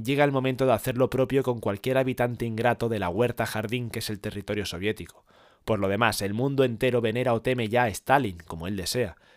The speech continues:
y a algo aún ignorado se debe que en vez de pastorear tranquilamente su rebaño, descubra un número tan extraordinario de ingratos. Ese algo no depende sin duda del medio agrario,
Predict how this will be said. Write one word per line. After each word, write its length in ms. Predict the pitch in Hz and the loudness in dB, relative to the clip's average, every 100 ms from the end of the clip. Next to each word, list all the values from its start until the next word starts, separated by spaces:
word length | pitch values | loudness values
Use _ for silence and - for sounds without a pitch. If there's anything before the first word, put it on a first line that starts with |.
| _ _ _ | _ _ _
y 160 | 113 107 | -6 2
a 140 | 107 | 4
algo 260 | 139 110 - | 4 2 0
aún 300 | 110 113 135 | 4 4 4
ignorado 560 | 143 117 120 123 117 110 | 0 -2 0 2 2 0
se 160 | - 113 | -2 0
debe 260 | 127 120 | 0 -2
que 200 | - 107 | -2 -4
en 180 | 101 98 | -4 -2
vez 160 | 127 135 | 0 0
de 120 | 139 | 0
pastorear 680 | 131 113 - 107 113 107 - - _ | -2 -4 -6 -2 -2 -2 -8 -20 _
tranquilamente 840 | - 85 90 131 101 135 123 87 | -8 -6 -4 -2 0 -2 -6 -8
su 140 | - 127 | -4 2
rebaño, 480 | 143 131 104 98 - _ - | 4 4 2 -8 -14 _ -6
descubra 560 | 113 107 - 120 110 - | -4 -2 -2 -2 -2 0
un 220 | 139 131 | -2 0
número 260 | 131 131 | 0 0
tan 160 | 127 120 | 0 -2
extraordinario 760 | 101 110 104 98 104 110 117 110 | -4 -4 -6 -6 -6 -4 -2 -2
de 60 | |
ingratos. 600 | 90 90 80 - - - _ _ _ _ _ _ | -4 -8 -12 -12 -18 -20 _ _ _ _ _ _
Ese 280 | 143 135 156 | -2 2 2
algo 180 | 143 131 | 4 4
no 120 | 135 | 4
depende 400 | 135 135 131 127 | 4 2 2 0
sin 200 | 131 120 | -2 -2
duda 200 | 117 127 | 2 4
del 160 | 123 101 | 4 2
medio 260 | 107 110 | 0 0
agrario, 480 | 90 98 117 101 | 0 2 2 0